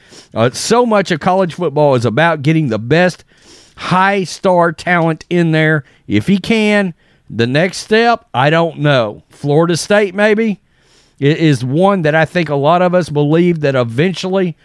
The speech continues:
Coach Prime is going to end up at, provided their coach doesn't just win and keep him boxed out,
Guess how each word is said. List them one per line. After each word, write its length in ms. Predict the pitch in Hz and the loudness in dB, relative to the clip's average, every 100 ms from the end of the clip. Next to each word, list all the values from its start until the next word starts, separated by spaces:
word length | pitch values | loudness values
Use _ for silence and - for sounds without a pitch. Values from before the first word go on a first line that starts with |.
| _ _ _ - | _ _ _ -2
Coach 340 | 180 196 - | 0 0 -4
Prime 420 | - 180 170 175 | -2 0 2 0
is 120 | 160 131 | -2 0
going 320 | 147 165 160 | 0 0 0
to 80 | 147 | -4
end 260 | 170 175 | -2 0
up 240 | 165 175 165 | 2 0 0
at, 260 | 175 190 | 0 0
provided 500 | - 131 127 156 170 | -4 -2 0 0 0
their 140 | 156 160 | 0 -2
coach 400 | 151 165 165 135 | -2 -4 -4 -2
doesn't 340 | 147 147 143 | -2 -2 -4
just 180 | 147 123 | -4 -4
win 500 | 104 135 170 175 160 _ _ - | -4 0 0 0 -4 _ _ -6
and 180 | 120 - | -4 -2
keep 220 | 180 160 | -2 0
him 160 | 175 | -2
boxed 420 | 147 160 151 - 214 | 2 2 0 -2 0
out, 380 | 233 175 151 | 2 0 -2